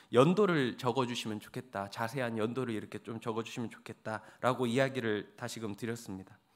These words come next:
왜 그러느냐? 이것이 단시간에 그냥 된 게 아니라는 것입니다.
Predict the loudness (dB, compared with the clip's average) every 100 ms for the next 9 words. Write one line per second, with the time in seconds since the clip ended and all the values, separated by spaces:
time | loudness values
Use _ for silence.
0 | _ _ _ -20 _ 2 4 6 4 2
1 | -2 -4 -6 -20 _ _ _ _ _ _
2 | -2 2 2 2 -2 0 0 0 0 0
3 | 2 0 0 4 4 4 0 -2 -2 0
4 | 2 0 -2 -4 -8 -10 -10 -12